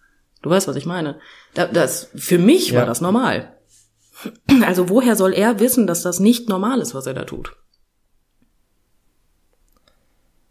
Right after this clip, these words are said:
Speaker 1: Wenn er es, wenn, wenn, ja, aber wenn er nicht in die pädophile Schiene geht und, äh, sich zu kleinen Kindern hingezogen fühlt, sondern einfach nur diesen, diesen, diesen, diese Fantasie auslebt,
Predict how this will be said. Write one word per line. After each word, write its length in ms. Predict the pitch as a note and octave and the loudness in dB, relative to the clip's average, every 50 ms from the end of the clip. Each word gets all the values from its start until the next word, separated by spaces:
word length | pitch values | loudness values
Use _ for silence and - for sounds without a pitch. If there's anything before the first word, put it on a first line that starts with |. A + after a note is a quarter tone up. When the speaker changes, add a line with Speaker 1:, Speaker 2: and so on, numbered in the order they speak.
| _ _ _ _ _ _ _ _ _ _ _ _ _ _ _ _ _ _ _ _ _ _ _ _ _ _ _ - | _ _ _ _ _ _ _ _ _ _ _ _ _ _ _ _ _ _ _ _ _ _ _ _ _ _ _ -2
Speaker 1:
Wenn 120 | F3+ E3+ F3 | 0 2 2
er 180 | D#3 B2+ C#3 | 2 2 2
es, 240 | D3+ D3+ - - - - | 0 -2 -4 -8 -10 -8
wenn, 300 | D#3 E3+ E3+ E3+ - - | -6 -4 -4 -6 -8 -10
wenn, 280 | E3 D#3+ F#3+ A3 A3+ A3+ | -6 -2 0 0 0 0
ja, 140 | A3+ C4 C4 | 0 0 0
aber 200 | B3+ B3 A#3+ B3 | 0 -2 -2 -2
wenn 100 | C4 C#4 | 0 2
er 60 | C#4 | 2
nicht 140 | C#4 D4 D4+ | 2 2 2
in 60 | C#4+ | 2
die 80 | C#4 C4+ | 0 2
pädophile 460 | - C#4 B3 A#3+ A#3+ C4+ B3+ B3 A#3+ | 0 -2 -2 -2 -4 -4 -4 -4 -2
Schiene 320 | A#3+ - B3 A#3+ A#3 A3+ | -2 0 0 0 0 0
geht 300 | A3+ C4 D#4+ D4+ A3 - | 0 0 0 -2 -2 -2
und, 180 | F#3+ G3 - - | -4 -6 -6 -6
äh, 140 | - F3 F3+ | -8 -10 -8
sich 240 | - G3 F3 - | -8 -8 -10 -10
zu 100 | - G3 | -10 -12
kleinen 260 | - - F#3+ F3+ F3+ F3 | -8 -8 -6 -6 -6 -2
Kindern 300 | - C4+ E4 F4+ C#4 F#3 | 0 0 2 2 2 0
hingezogen 540 | D#3+ D#3 D3 D3 - - - D3+ C#3 D3 | -2 -2 -6 -8 -10 -8 -8 -8 -8 -8
fühlt, 240 | C#3 - D#3 D3 D3 | -10 -8 -8 -8 -6
sondern 280 | - F3 F3 F#3+ F#3+ F#3 | -6 -6 -6 -6 -8 -8
einfach 360 | - - G3 A#3 A#3 A#3 - | -8 -6 -6 -4 -4 -4 -2
nur 140 | G#3 G#3+ G#3 | -2 -2 -2
diesen, 280 | G3+ F#3+ D#3 D#3+ D#3 - - - | -2 -4 -6 -8 -10 -14 -14 -12
diesen, 240 | E3+ D#3+ D#3+ D#3 D3 | -10 -8 -8 -8 -8
diesen, 320 | - D3+ C#3 C#3 C#3+ - - - - - - - - - - - | -10 -10 -10 -12 -12 -14 -16 -20 -20 -20 -20 -20 -20 -14 -6 -2
diese 140 | F3+ D#3+ D#3 | -2 -2 0
Fantasie 560 | - E3 E3 E3 E3 D#3 D3+ G#3 D4 E4 - | 0 -2 -4 -2 -2 -2 2 4 4 4 4
auslebt, 580 | - A#2 C3 C3 - - C#3 C#3 D#3+ - - | 2 -2 -4 -4 -4 -4 -4 -4 -4 -6 -10